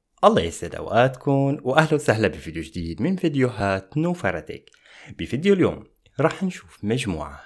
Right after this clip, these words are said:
من الإضافات المميزة والجميلة لمستخدمين أوبونتو وكافة التوزيعات اللي بتستخدم الواجهة الرسومية جنوم. الإضافات اللي راح نشوفها بعضها راح يكون من الناحية الجمالية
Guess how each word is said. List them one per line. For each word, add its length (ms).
من 220
الإضافات 760
المميزة 640
والجميلة 680
لمستخدمين 800
أوبونتو 580
وكافة 580
التوزيعات 960
اللي 140
بتستخدم 540
الواجهة 420
الرسومية 960
جنوم. 400
الإضافات 600
اللي 220
راح 220
نشوفها 560
بعضها 720
راح 240
يكون 300
من 160
الناحية 440
الجمالية 640